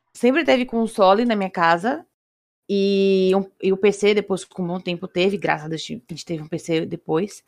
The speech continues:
Então, foi mistura disso, sabe? Ver eles três jogando, se divertindo, eu quis participar disso.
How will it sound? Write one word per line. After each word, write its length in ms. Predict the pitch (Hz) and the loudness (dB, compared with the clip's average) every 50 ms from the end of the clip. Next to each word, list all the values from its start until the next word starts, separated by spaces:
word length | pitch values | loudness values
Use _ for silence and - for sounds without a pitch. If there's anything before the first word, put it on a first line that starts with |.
| _ - - - - - - - | _ -20 -20 -20 -20 -14 -4 2
Então, 560 | 240 254 233 - - 247 240 240 254 262 262 | 2 2 2 4 6 8 8 8 8 6 4
foi 200 | 254 - 262 262 277 | 2 4 4 4 6
mistura 340 | 302 285 - - 311 339 | 4 2 0 -2 -2 -2
disso, 280 | 339 - 320 254 - 214 | 2 0 0 0 0 -6
sabe? 240 | - 240 226 214 240 247 | 0 2 2 2 4 4
Ver 180 | 226 220 220 220 | 6 6 6 6
eles 240 | 226 220 208 190 - _ _ _ | 4 2 -4 -4 -8 _ _ _
três 260 | - 214 202 202 220 202 | 2 4 6 6 4 4
jogando, 560 | 226 220 208 196 196 190 196 202 202 202 214 | 2 0 2 4 4 4 4 4 4 2 0
se 120 | 214 - 180 | -4 -4 -6
divertindo, 680 | 190 208 196 196 190 - - 202 196 196 196 202 202 214 | -4 0 0 0 0 -2 -6 -6 -4 -4 -4 0 0 2
eu 140 | 214 220 | 2 0
quis 280 | 220 _ - 226 226 - | -2 _ -6 -6 -6 -2
participar 520 | - 233 220 - - - - - 214 233 | -2 -2 -2 -2 -6 -12 -2 0 0 0
disso. 320 | 233 247 220 - - - | 2 0 -2 -4 -6 -12